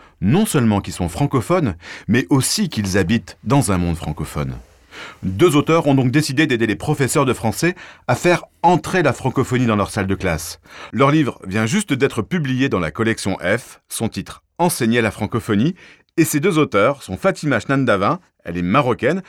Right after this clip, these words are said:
professeure des universités à Aix-Marseille, et Jean-Pierre Cuc, il est français, professeur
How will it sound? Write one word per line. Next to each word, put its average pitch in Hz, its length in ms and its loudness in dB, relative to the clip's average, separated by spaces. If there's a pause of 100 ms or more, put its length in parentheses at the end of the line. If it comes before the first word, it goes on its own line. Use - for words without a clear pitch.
(200)
professeure 165 480 0
des 117 160 -2
universités 110 600 -2
à 69 200 -10
Aix-Marseille, 151 640 -2 (280)
et 92 100 -4
Jean-Pierre 190 320 0
Cuc, 202 220 -4
il 147 160 2
est 160 40 4
français, 131 460 -2 (300)
professeur 123 580 0